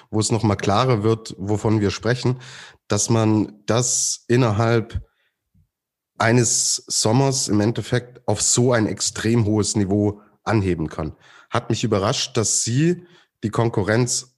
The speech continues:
wahnsinnig dominiert hat. Sie hat den Gesamtweltcup nicht gewonnen. Wir haben oft drüber gesprochen. Da waren sehr, sehr viele Umstände da-, dabei, die extrem bitter waren. Und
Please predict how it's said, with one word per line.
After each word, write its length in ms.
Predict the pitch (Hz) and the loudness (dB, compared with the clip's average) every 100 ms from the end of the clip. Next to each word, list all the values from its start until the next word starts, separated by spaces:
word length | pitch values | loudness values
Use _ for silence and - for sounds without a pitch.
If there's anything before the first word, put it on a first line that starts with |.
| - | -10
wahnsinnig 600 | 87 101 120 117 107 95 | -4 0 0 2 0 0
dominiert 480 | 104 101 107 120 - | 0 2 2 0 -4
hat. 140 | - - - - - | -10 -14 -20 -20 -12
Sie 360 | 64 - - | -6 -2 0
hat 120 | 113 139 | 2 0
den 140 | 117 | -2
Gesamtweltcup 800 | 107 113 135 139 127 - 127 127 | 0 0 0 0 -2 0 -2 0
nicht 200 | 123 - | -2 -2
gewonnen. 580 | 107 113 151 147 135 - | -2 2 2 2 0 -2
Wir 200 | - 107 | -6 -2
haben 120 | 113 110 | 0 0
oft 220 | 123 - | -2 -2
drüber 180 | 120 104 | -2 0
gesprochen. 600 | 95 - 127 131 135 131 - - - | -2 -2 -2 0 -2 -2 -14 -12 -2
Da 120 | 101 | 0
waren 360 | 104 110 - - | 2 0 -2 -6
sehr, 580 | - - 110 127 139 | -4 0 4 4 4
sehr 240 | 120 117 117 | 4 2 2
viele 300 | - 120 113 | 0 0 2
Umstände 500 | 113 123 - 104 98 | 2 0 0 0 2
da-, 220 | 95 90 - | 0 -2 -6
dabei, 480 | - 95 95 101 110 - - - - - - _ _ - | -4 -2 0 2 0 -2 -18 -20 -20 -20 -20 _ _ -4
die 100 | 110 | -2
extrem 400 | 110 - 123 117 | -2 0 2 2
bitter 300 | 127 127 92 | 2 2 0
waren. 240 | 90 85 | 0 -2
Und 160 | 85 | -2